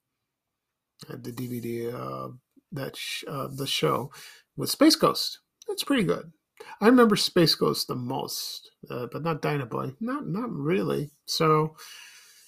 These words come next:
and, uh, so it was kinda cool. It was really nice like that. So right now I'm gonna play the introduction and the ending of Space Ghost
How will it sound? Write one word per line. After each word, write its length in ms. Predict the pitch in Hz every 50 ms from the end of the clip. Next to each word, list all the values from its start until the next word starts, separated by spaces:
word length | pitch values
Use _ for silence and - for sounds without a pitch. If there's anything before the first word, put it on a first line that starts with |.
| - - - - - - _ _ _ _ - - - _ _ _ _ _ _ _ _ _ _ _ _ _ -
and, 380 | 160 151 151 147 151 151 151
uh, 280 | 156 151 151 151 151 147
so 260 | 147 - - 160 160 156
it 240 | 165 156 - _
was 140 | 370 359 -
kinda 200 | - - 254 226
cool. 300 | - - - - 147 - - _ _ _ _ _ _ _ _ _ _ _ - - _
It 140 | 202 180 151
was 260 | 143 143 139 131 131
really 280 | 131 143 139 135 139 139
nice 300 | 139 139 139 - - -
like 200 | 139 - - _
that. 220 | 76 73 - - _ _ - - - - - -
So 240 | - - - 208 208
right 180 | 214 220 233 302
now 180 | 359 339 254
I'm 100 | 240 269
gonna 120 | 311 311 311
play 220 | - - 247 233
the 160 | 190 190 180
introduction 920 | 180 165 - 175 156 160 160 156 - - - 180 180 180 185 185 185 185
and 460 | 180 151 156 156 147 151 147 147 147 139
the 180 | 139 139 160
ending 420 | 151 151 156 151 156 160 160 160 160
of 140 | 151 -
Space 380 | - - - - - 156 151 -
Ghost 540 | - 170 175 185 196 - - - - -